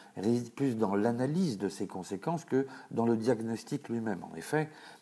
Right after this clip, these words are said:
en France à tout le moins, il est de coutume de coller des étiquettes à tout le monde, un peu comme ces généralités qui voudraient que, sous le prétexte qu'une personne soit issue d'une certaine culture,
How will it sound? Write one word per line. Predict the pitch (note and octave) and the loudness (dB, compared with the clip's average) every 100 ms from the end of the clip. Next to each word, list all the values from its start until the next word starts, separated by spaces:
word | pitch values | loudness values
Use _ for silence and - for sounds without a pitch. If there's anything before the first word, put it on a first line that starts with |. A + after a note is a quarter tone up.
| - | -8
en | - | -4
France | - C#3+ C3 G#2+ | 0 2 2 0
à | |
tout | - G2 | -6 -4
le | |
moins, | G#2+ C3+ F3 | -2 2 2
il | C3+ | 2
est | A#2 | 0
de | |
coutume | - D3 - D#3 B2 | 0 -2 0 -2 0
de | G2+ | -2
coller | - C3 C3 D#3+ | 2 2 4 4
des | G#2 F#2+ | 2 0
étiquettes | F#2+ G#2 A#2 G2 | -4 -4 -2 -2
à | |
tout | - | -6
le | F#2+ | -4
monde, | B2 F3 D#3+ - - - | -2 0 -2 -6 -8 -2
un | G#2 | 2
peu | C3+ | 4
comme | B2+ A#2+ | 4 2
ces | G2+ G#2+ F#2 | 0 -2 0
généralités | A#2+ A#2 G2 G2 G2 F3 | 0 0 2 0 0 0
qui | E3 G2+ | 0 -2
voudraient | G2+ A2 A#2 | 0 0 -2
que, | A2 G2 - - - | -2 -4 -6 -20 -10
sous | - | 0
le | F#2+ | 2
prétexte | F#2 C#3 C3+ A#2 - - | 2 0 2 0 0 -4
qu'une | G2 | -4
personne | F#2+ A#2+ A#2+ A2+ | -2 -2 0 0
soit | - G2+ A#2+ | 0 -4 -4
issue | - B2 | -6 -4
d'une | A2 G2 | -4 -4
certaine | - A2 A#2+ G#2+ | -2 -2 -2 -4
culture, | G#2+ G2 D3+ F3 | -4 -4 0 2